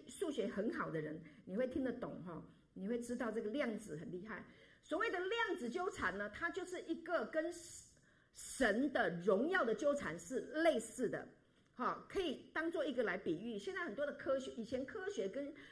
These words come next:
跟这个神学是相对立的，但是现在有很多科学家印证了什么？圣经所说的。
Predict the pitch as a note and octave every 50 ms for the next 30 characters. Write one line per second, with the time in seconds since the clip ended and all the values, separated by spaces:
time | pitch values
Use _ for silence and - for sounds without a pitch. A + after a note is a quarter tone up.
0 | - - - D4 D4 D4+ D4 - D4+ A3+ G#3+ A3 G#3+ - - - - G3+ E3 E3+
1 | F3+ G#3+ B3+ B3+ - - - - - - - - F3 E3+ F3+ F3+ F3+ - B3+ -
2 | - C#4 A#3+ C4 C4 - C#4 A#3+ G#3 G#3+ A3 F#3+ E3 D#3+ - - - - - -
3 | _ _ - - E4+ F#4 - F#4 D#4+ F4 D#4+ - D#4 C#4 B3+ A#3 A3+ - F3+ F3+
4 | - A#3+ B3 B3 - - C#4+ C#4+ D4 - G#3 F#3+ F3+ - A3+ A3 - - - F#4
5 | E4+ C#4 A#3 A#3+ C#4 B3+ F#3+ F#3 F3+ - E3+ - - - - A#3+ A#3 A#3 A#3+ A#3
6 | - - - - A3 A3+ - - - -